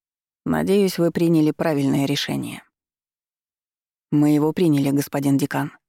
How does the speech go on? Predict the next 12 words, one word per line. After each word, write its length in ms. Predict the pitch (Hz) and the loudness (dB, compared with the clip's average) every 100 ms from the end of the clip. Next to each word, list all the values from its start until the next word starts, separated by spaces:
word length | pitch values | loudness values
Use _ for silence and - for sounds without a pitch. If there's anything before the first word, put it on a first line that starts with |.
| _ _ _ - | _ _ _ -4
за 180 | 151 143 | -2 -2
всех 300 | - 151 - | -2 -4 -2
нас 220 | 156 - | -2 -2
отозвался 500 | 147 139 143 143 143 | -4 -4 -4 -4 -6
Семён. 440 | - 143 143 170 _ _ _ _ _ _ _ _ | -2 -2 -4 -10 _ _ _ _ _ _ _ _
«Кто 200 | - 147 | -4 -2
из 140 | 147 | 0
группы 320 | 143 151 147 | 0 -2 0
не 120 | 143 139 | 2 2
участвует 520 | 131 139 143 143 139 | 0 -4 -2 -2 0
в 60 | |
бою?» 320 | 139 139 147 | 0 -2 -6